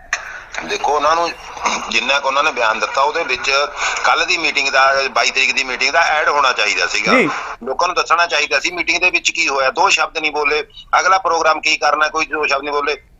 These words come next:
Speaker 1: ਹਾਂ, ਇੰਨਾ ਕੁ ਜ਼ਰੂਰ ਕਹਿ ਦੇਣਗੇ ਵੀ ਆਓ ਜੀ,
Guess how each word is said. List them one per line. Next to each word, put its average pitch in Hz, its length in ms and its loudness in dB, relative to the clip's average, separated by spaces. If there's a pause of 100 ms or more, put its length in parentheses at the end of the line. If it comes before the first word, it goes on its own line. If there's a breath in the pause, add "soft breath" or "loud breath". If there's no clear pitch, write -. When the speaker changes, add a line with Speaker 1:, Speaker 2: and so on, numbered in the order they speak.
Speaker 1:
ਹਾਂ, 147 200 2
ਇੰਨਾ 165 180 -2
ਕੁ 175 60 -2
ਜ਼ਰੂਰ 151 240 -2
ਕਹਿ 151 140 0
ਦੇਣਗੇ 190 340 0 (880)
ਵੀ 147 100 -2
ਆਓ 156 260 4
ਜੀ, 185 280 0